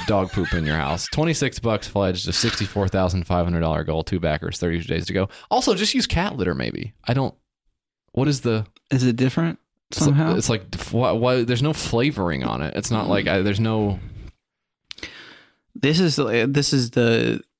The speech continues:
Speaker 2: the pine stuff is bigger than, what is it, the granu-, granules.
Speaker 1: Yeah, but they have pine stuff for cats too. They have the pine,
Speaker 2: Yeah.
Speaker 1: they have the newspaper recycle thing. They've got everything for
Speaker 2: I don't
Speaker 1: cats.
Speaker 2: know, man.
Speaker 1: Cats have been shitting in boxes in your house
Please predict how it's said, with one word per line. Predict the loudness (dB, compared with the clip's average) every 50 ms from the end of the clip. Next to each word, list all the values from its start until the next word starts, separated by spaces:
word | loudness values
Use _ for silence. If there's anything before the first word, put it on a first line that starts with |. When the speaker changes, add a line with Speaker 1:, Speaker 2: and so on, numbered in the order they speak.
| _ _ _ _ -6
Speaker 2:
the | -4 -4
pine | 0 2 4 4 4 4 2
stuff | 2 0 0 0 0
is | -2 -2
bigger | 0 2 2 2 4 2 2 2
than, | 0 0 0 -2 -2 -4 -8 -10 _ -16 -4 -2
what | 0 0
is | 0 -2 -4
it, | -6 -6
the | -6 -6
granu-, | -6 -4 -2 0 2 4 4 4 4 2 2 0 0 2
granules. | 2 4 4 4 4 4 4 4 4 2 2 2 2 2 0 0 0 0
Speaker 1:
Yeah, | 0 2 2
but | 2 2 2 2
they | 4 4
have | 4 2 2
pine | 0 0 2 2 2 2
stuff | 2 2 0 0 -2
for | -4 -4
cats | -4 -2 -2 -2 -2 -4 -6 -6 -4
too. | -2 -2 0
They | 2 2 2
have | 2 0 -2
the | -2 -2
pine, | 0 2 4 4 4 4 4
Speaker 2:
Yeah. | 4
Speaker 1:
they | 4 2
have | 2 2 0 0
the | 0 0
newspaper | 2 2 2 2 2 0 0 0 0 0 0 0 2 2 2 2 2 2 0 0
recycle | -2 0 2 2 2 2 2 0 0 0
thing. | 0 0 -2 0 0
They've | 0 0 0
got | 2 2 4
everything | 4 4 2 0 0 0 -2 0
for | 0 0
Speaker 2:
I | 2
don't |
Speaker 1:
cats. | 2 2 2 2
Speaker 2:
know, | 0 0 0
man. | -2 -2 -2 0 2
Speaker 1:
Cats | 2 2 2 2 2
have | 0 0 0
been | 0 0
shitting | 2 4 4 4 4 2 2 2
in | 0 0 2
boxes | 2 2 2 2 0 -2 0 0
in | 0 0
your | 0 0 0
house | 2 2 2 2 2 0 -2 -4 -8 -10